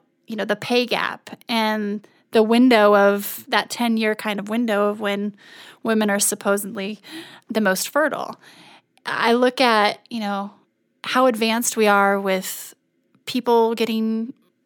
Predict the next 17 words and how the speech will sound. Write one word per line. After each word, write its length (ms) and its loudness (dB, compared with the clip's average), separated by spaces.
married 320 2
at 220 2
later 340 0
ages 640 -4
and 380 -8
technology 760 2
and 100 -2
innovation, 800 -2
yet 280 -2
evolution 800 -2
doesn't 320 -2
necessarily 760 2
mean 240 2
it's 180 -4
advancing 580 -2
as 200 -4
quickly. 520 -4